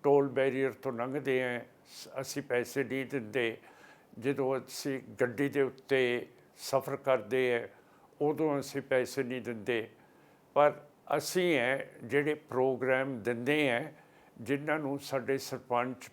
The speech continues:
ਪੰਚ ਤੇ ਕਾਉਂਸਲਰ ਲਾਗੂ ਕਰਦੇ ਹੈ, ਤੇ ਉਹਨਾਂ ਨੂੰ ਕੀ ਦਿੰਦੇ ਹੈਗੇ ਹੈ? ਉਹਨਾਂ ਨੂੰ ਕੱਖ ਵੀ ਨਹੀਂ ਦਿੱਤਾ ਜਾਂਦਾ। ਜਿਹੜੇ ਬੰਦਿਆਂ ਨੇ ਸਾਡੀਆਂ ਸਕੀਮਾਂ ਲਾਗੂ ਕਰਨੀਆਂ,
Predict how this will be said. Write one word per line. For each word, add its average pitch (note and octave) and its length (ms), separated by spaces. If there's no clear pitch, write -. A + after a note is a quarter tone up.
ਪੰਚ B2 400
ਤੇ B2+ 180
ਕਾਉਂਸਲਰ A#2+ 680
ਲਾਗੂ A#2+ 400
ਕਰਦੇ G2+ 500
ਹੈ, E2+ 160
ਤੇ C#3+ 100
ਉਹਨਾਂ D3+ 400
ਨੂੰ D3+ 140
ਕੀ C#3+ 240
ਦਿੰਦੇ C3 420
ਹੈਗੇ C3 360
ਹੈ? A#2+ 180
ਉਹਨਾਂ B2 240
ਨੂੰ B2 100
ਕੱਖ D3 480
ਵੀ C#3 100
ਨਹੀਂ B2+ 160
ਦਿੱਤਾ G2+ 360
ਜਾਂਦਾ। A2+ 520
ਜਿਹੜੇ B2+ 360
ਬੰਦਿਆਂ A#2 460
ਨੇ B2+ 240
ਸਾਡੀਆਂ A#2+ 640
ਸਕੀਮਾਂ A#2 540
ਲਾਗੂ A2+ 380
ਕਰਨੀਆਂ, A#2+ 560